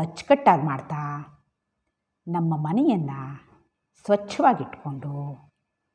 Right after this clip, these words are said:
ನಾವು ನಾಲ್ಕು ಜನರಿಗೆ ಉಪಕಾರಿಗಳಾಗಿ ಜೀವನ ಮಾಡಬೇಕು. ಆಗ ನಮ್ಮ ಬದುಕು ಹಸನಾಗುತ್ತೆ, ಬೇರೆಯವ್ರಿಗೂ ನಮ್ಮಿಂದ ಸುಖ ಶಾಂತಿ ಸಿಗತ್ತೆ.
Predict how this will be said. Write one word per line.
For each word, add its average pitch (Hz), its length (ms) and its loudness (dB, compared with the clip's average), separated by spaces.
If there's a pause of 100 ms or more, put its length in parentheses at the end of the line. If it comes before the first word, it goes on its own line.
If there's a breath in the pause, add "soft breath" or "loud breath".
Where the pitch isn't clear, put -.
(1500)
ನಾವು 160 400 -2
ನಾಲ್ಕು 165 500 -6
ಜನರಿಗೆ 214 400 4
ಉಪಕಾರಿಗಳಾಗಿ 156 1160 -2 (600)
ಜೀವನ 147 360 -4
ಮಾಡಬೇಕು. - 600 -4 (1080)
ಆಗ 143 180 -6 (720)
ನಮ್ಮ 156 300 -2
ಬದುಕು 190 280 2
ಹಸನಾಗುತ್ತೆ, 285 1000 2 (520)
ಬೇರೆಯವ್ರಿಗೂ 202 520 4
ನಮ್ಮಿಂದ 139 420 -2 (880)
ಸುಖ - 340 -10
ಶಾಂತಿ - 760 -10 (280)
ಸಿಗತ್ತೆ. - 360 -8